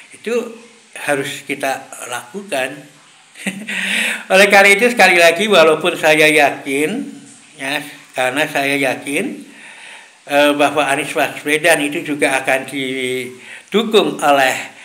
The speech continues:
Golkar Hijau, Ka'bah Rumah Besar Umat, Gerindra Intelektual, dan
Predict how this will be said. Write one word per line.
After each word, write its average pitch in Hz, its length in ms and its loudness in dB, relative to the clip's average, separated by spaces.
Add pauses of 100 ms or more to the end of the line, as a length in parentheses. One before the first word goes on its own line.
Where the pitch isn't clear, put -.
(500)
Golkar 156 480 4
Hijau, 147 560 -2 (1300)
Ka'bah - 760 0 (120)
Rumah 214 400 -2
Besar 131 400 -4
Umat, 127 400 -8 (1000)
Gerindra 165 880 -2
Intelektual, 123 1040 -2 (680)
dan 156 520 4